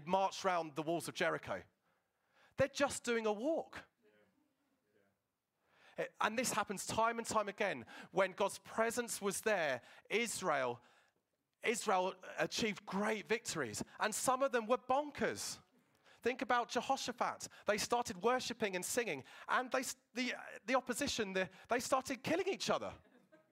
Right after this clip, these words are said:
Or Gideon, there were three hundred of them smashing jars, and that's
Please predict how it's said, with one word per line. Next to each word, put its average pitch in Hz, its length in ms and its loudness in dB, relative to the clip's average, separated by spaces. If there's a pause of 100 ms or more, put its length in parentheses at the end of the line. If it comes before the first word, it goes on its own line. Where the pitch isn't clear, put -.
(1600)
Or 247 260 4
Gideon, 269 360 0
there 226 100 4
were 220 80 0
three 277 280 0
hundred 269 340 0
of 208 80 -4
them 170 160 0
smashing 247 540 -2
jars, 240 420 2
and 208 80 -2
that's 247 240 -2